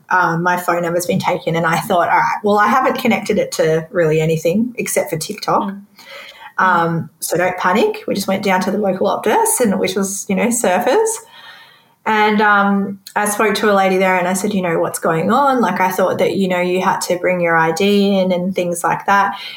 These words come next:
Speaker 1: And she said, "Oh, you do, especially with this, this hacking that's been happening to Optus." And I was like, "Oh, okay. So what, what, what the hell?" <laughs> And she was like, "Oh, okay, well,
Speaker 2: Yeah.
Speaker 1: I'll have a look into it." And she looked into it, and it turned out that it was someone at a local Optus store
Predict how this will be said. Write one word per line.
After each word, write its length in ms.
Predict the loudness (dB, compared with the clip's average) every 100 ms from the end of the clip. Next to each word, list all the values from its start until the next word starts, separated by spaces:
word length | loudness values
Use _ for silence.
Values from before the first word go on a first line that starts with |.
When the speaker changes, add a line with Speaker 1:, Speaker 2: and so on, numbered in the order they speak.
| -4
Speaker 1:
And 100 | -4
she 80 | -2
said, 160 | 0
"Oh, 60 | 2
you 160 | 2
do, 180 | 2 2
especially 420 | 2 0 -4 -2 -2
with 140 | -2
this, 220 | -4 -6 -6
this 220 | -6 -4
hacking 400 | -2 -2 -2 -2
that's 220 | -2 -4
been 180 | -4 -4
happening 400 | -4 -6 -6 -6
to 100 | -6
Optus." 420 | -8 -6 -6 -6
And 180 | -6 -10 -16 -20 -20 -18 -18 -6
I 200 | 0 2
was 180 | 2 0
like, 160 | 0 0
"Oh, 140 | 0 0
okay. 460 | 0 0 2 2 0 -4
So 220 | -2 0
what, 260 | 0 -2 -6 -8
what, 300 | -2 -2 -4 -6
what 140 | -4
the 60 | -2
hell?" 400 | -2 -2 -4 -10 _
<laughs> 80 | -2
And 600 | 2 2 4 4 2 2
she 200 | 2 4
was 240 | 4 4
like, 260 | 4 2 4
"Oh, 300 | 2 4 2
okay, 220 | 0 0 2
well, 280 | 2 0 -2
Speaker 2:
Yeah. 160 | -2 -2 -4 -2
Speaker 1:
I'll 160 | 0 2
have 140 | 2
a 60 | 2
look 180 | 2 2
into 240 | 2 2
it." 60 | 2
And 80 | 2
she 120 | 2
looked 220 | 0 0
into 320 | 0 0 0
it, 80 | 0 0
and 100 | -2
it 120 | -2
turned 340 | 0 0 2
out 240 | 2 2 2
that 100 | 0
it 80 |
was 220 | 0 0 0
someone 360 | 2 2 0
at 120 | 0
a 60 | 0
local 400 | 2 0 0 0
Optus 300 | 0 -2 -4
store 600 | -2 0 2 2 2 -2